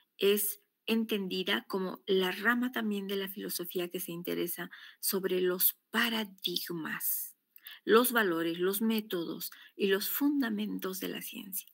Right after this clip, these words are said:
Entonces, aquí aparece un término nuevo que nos va a acompañar a lo largo de esta, de esta,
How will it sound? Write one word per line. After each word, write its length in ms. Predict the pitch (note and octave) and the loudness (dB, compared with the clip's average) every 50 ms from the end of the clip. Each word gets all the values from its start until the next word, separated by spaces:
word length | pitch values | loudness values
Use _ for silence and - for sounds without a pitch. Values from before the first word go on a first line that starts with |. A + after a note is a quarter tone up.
| _ - - - - - - - - - | _ -18 -14 -12 -8 -8 -8 -8 -6 -4
Entonces, 400 | - C4 C4+ E4 D#4+ D#4 F4 D#4+ | -2 0 2 2 4 6 6 4
aquí 160 | D#4+ - D#4 | 6 6 6
aparece 640 | D4+ D4+ - C#4+ A#3 A3+ G3+ G#3 G#3 - A3 - F#3+ | 6 6 4 2 2 4 2 2 2 0 0 0 0
un 260 | G3+ G#3 G#3 G3+ G3 | 2 2 2 2 2
término 500 | - A3+ A#3 A#3+ A3 F#3+ F3 E3+ F3 F3 | 2 2 2 2 0 0 0 -2 -2 -2
nuevo 420 | F3+ G3 G#3+ A3+ G#3+ F#3 F#3 F#3 | 0 2 2 2 2 2 0 -2
que 100 | - G3+ | -2 -4
nos 220 | F#3+ G3 G3+ G#3 A3 | -4 -4 -2 0 2
va 160 | B3+ C#4 C4+ | 2 4 4
a 40 | G#3+ | 4
acompañar 840 | F#3+ - F#3+ F3 E3+ F3+ - G3 F3+ F#3 F#3+ F#3+ F#3+ F#3+ F#3+ - - | 2 0 -2 -2 0 0 0 0 2 2 4 4 4 4 4 4 4
a 120 | - G#3+ | 4 6
lo 160 | A3 G#3+ G#3+ | 6 6 4
largo 600 | A3+ A#3+ C4+ C#4+ C#4 B3+ A3 E3+ E3+ G3 G#3 A#3 G#3+ | 4 4 4 4 2 2 0 0 0 0 0 0 0
de 280 | F3+ F3 F#3+ F#3+ G3 | 2 4 4 6 4
esta, 440 | G3 G3 - - G#3 G3+ G3 F#3+ - - | 4 2 0 0 0 2 2 0 -2 -4
de 260 | - F3+ E3+ F3 F3 F#3 | -4 -2 2 2 2 2
esta, 480 | F#3+ - - F3+ F3 F3 E3+ E3+ - | 2 0 0 2 2 2 2 0 -4